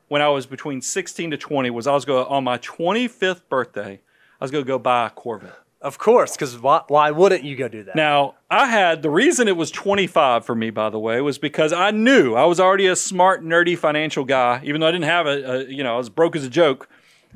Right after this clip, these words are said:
Speaker 1: I didn't have two nickels to rub together. As I knew at age twenty-five, my insurance rates might drop.
Speaker 2: That's
Speaker 1: Because
Speaker 2: right.
Speaker 1: we all know anybody who's sixteen to twenty-five,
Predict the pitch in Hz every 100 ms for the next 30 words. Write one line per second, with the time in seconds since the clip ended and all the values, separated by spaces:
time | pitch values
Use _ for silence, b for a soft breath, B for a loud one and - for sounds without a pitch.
0 | b - 135 156 160 190 165 180 175 139
1 | 143 156 160 131 131 135 143 196 226 269
2 | 202 175 185 - - 240 302 - 185 180
3 | 175 170 170 170 208 190 185 170 156 151
4 | 151 147 147 143 139 127 147 123 127 147
5 | 156 214 285 254 208 175 156 - b b
6 | b 220 294 247 254 247 240 233 - -
7 | 269 - - 247 240 240 208 - 214 220
8 | 202 190 170 131 120